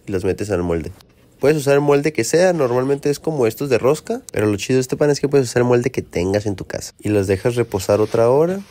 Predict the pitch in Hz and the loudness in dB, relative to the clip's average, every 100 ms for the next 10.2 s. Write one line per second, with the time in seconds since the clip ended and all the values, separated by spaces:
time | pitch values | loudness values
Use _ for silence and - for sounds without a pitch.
0 | 214 - 107 90 95 135 - - - - | -8 -2 0 0 -2 -4 -8 -10 -16 -20
1 | - - 98 98 98 113 117 101 98 113 | -20 -8 -2 2 2 2 2 2 0 2
2 | 113 107 - 127 135 131 123 127 120 147 | 0 0 -4 -2 -2 -2 -2 0 0 0
3 | 143 127 95 95 101 110 98 95 104 - | 0 0 0 0 2 2 2 0 -2 -4
4 | 85 82 - - - - 87 87 82 92 | -6 -8 -12 -20 -20 -10 -6 -2 -2 -2
5 | 104 95 92 117 107 101 110 - 107 92 | -2 -4 -4 -4 -2 -2 -4 -4 -2 2
6 | 95 107 113 92 95 92 110 135 160 135 | 2 2 2 0 0 0 2 2 2 0
7 | 117 131 123 101 95 104 120 - - 170 | -2 -2 0 0 -2 -4 -6 -10 -14 -12
8 | - - - - - _ 90 92 87 - | -12 -12 -12 -14 -16 _ -2 0 0 0
9 | 107 - 110 117 117 127 123 107 - 117 | -2 -2 -2 0 0 2 2 2 -2 -4
10 | 101 - | -4 -6